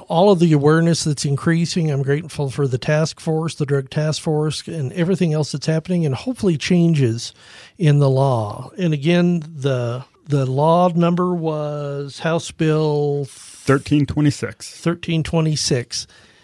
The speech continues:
Speaker 1: If you feel so moved and you're listening to this podcast, please feel free to contact your state legislators and offer your support of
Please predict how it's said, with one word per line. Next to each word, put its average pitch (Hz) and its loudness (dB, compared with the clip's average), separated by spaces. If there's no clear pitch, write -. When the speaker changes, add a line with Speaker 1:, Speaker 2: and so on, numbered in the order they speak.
Speaker 1:
If 175 2
you 156 2
feel 202 2
so 185 2
moved 180 6
and 147 2
you're 147 0
listening 160 0
to 160 -4
this - -6
podcast, 160 0
please 202 -2
feel 170 0
free 165 -4
to 147 -4
contact 147 -4
your 127 -4
state 156 -4
legislators 127 -4
and 123 -4
offer 156 0
your 151 2
support 156 0
of 123 -4